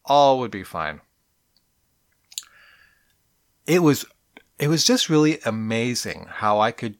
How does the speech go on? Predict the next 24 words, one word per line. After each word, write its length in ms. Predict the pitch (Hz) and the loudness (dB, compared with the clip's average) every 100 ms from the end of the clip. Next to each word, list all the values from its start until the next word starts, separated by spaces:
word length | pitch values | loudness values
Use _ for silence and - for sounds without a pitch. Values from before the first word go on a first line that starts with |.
| _ | _
just 360 | - 233 - - | 0 2 2 -2
take 280 | 156 - - | -4 -4 -6
this 220 | 123 - - | -6 -6 -4
idea 680 | 113 110 98 98 87 - - - | -2 -4 -8 -8 -6 -8 -10 -8
and 300 | 110 104 107 - | -4 -4 -6 -8
just 320 | 139 - - | -8 -8 -10
make 320 | 117 170 202 | -4 -2 -2
it 140 | 156 135 | -8 -8
materialize 920 | 135 - 151 147 143 113 101 98 - | -8 -4 -2 2 2 2 2 -2 -4
so 360 | - 147 165 | -2 2 2
quickly. 640 | 156 - 127 120 95 76 - | 0 -2 -2 -2 -6 -8 -8
I 160 | 113 104 | -4 -4
mean, 160 | 117 117 | -2 -2
everything 340 | 170 151 113 | -2 -4 -6
happened 380 | 113 107 95 - | -4 -6 -8 -10
so 180 | 104 98 | -10 -6
fast. 480 | 95 85 - - - _ - - _ - | -2 -2 -4 -14 -16 _ -20 -20 _ -14
You 60 | 92 | -10
know, 240 | 87 95 _ - | -10 -12 _ -4
I 260 | 127 202 220 | -2 0 -2
was 260 | 196 151 | -4 -6
in 140 | 139 127 | -10 -12
people's 520 | - 143 135 127 - - _ _ _ | -12 -12 -10 -12 -14 -18 _ _ _
homes. 640 | - 131 113 - - - | -4 0 0 -4 -12 -12